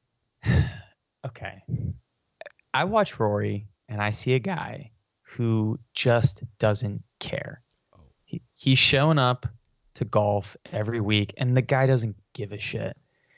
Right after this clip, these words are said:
Speaker 1: He's showing up for the Nike commercials. He's showing up for the photo shoots.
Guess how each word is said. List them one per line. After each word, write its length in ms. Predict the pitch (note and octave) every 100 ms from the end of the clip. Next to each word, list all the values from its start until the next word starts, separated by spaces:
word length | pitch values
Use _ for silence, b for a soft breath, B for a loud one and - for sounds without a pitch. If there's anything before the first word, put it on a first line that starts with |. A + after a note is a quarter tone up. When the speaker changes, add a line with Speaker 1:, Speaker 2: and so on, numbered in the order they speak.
| _ -
Speaker 1:
He's 140 | A2+
showing 220 | - D#3
up 140 | D#3+ D3
for 100 | C3+
the 80 |
Nike 320 | B2 C3 C3+ C3+
commercials. 800 | B2+ B2+ A#2+ - A#2+ A#2 A#2 - _ _
He's 140 | - -
showing 300 | A#2+ B2 B2+
up 120 | C3
for 100 | B2
the 60 | A2+
photo 260 | A2+ A2
shoots. 560 | G#2 - G#2+ G#2 -